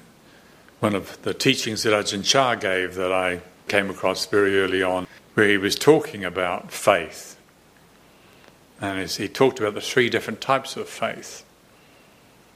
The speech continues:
There's the initial faith, which is actually kind of spurious, and in a way you can get into arguments on that level.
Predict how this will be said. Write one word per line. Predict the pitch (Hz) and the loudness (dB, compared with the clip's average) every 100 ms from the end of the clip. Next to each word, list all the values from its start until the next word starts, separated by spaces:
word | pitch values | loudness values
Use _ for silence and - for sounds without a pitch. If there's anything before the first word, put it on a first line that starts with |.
| _ _ _ - 143 127 120 107 - | _ _ _ -20 -20 -20 -20 -18 -12
There's | 95 - | -10 -2
the | 95 | -2
initial | 98 131 - 87 | 2 2 2 -4
faith, | - - 87 127 156 - - _ _ - - - | -6 -4 -4 -4 -10 -16 -18 _ _ -20 -8 -2
which | 101 - | -2 -2
is | 90 92 | -4 -2
actually | 98 - 92 87 | -2 -2 -6 -8
kind | - 98 87 | -6 -6 -6
of | 87 | -4
spurious, | - - 107 95 92 135 - | -4 2 4 4 0 -2 -4
and | 98 85 82 - - - - - - _ | -6 -8 -14 -20 -20 -20 -20 -20 -20 _
in | 101 | -2
a | 92 | 0
way | 92 110 98 95 | 2 4 4 0
you | 90 | -4
can | 95 | -8
get | 90 101 | -4 -2
into | 92 98 | 0 2
arguments | 98 123 113 90 82 101 - - - | 4 4 2 -6 -12 -12 -8 -6 -6
on | 101 92 | -8 -4
that | 95 101 | -6 -2
level. | 87 82 92 | -4 -2 -8